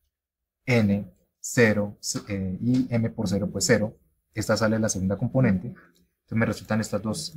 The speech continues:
ecuaciones. De la otra masa, de la que está colgando,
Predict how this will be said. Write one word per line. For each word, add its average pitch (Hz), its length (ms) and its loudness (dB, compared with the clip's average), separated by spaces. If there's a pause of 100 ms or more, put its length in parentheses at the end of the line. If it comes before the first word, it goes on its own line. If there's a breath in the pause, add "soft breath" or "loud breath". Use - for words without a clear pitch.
(120)
ecuaciones. 107 760 0 (580)
De 107 200 0
la 101 180 2
otra 120 280 4
masa, 117 340 2
de 113 80 -2
la 92 160 -8
que - 60 -18
está 98 180 -8
colgando, 110 480 2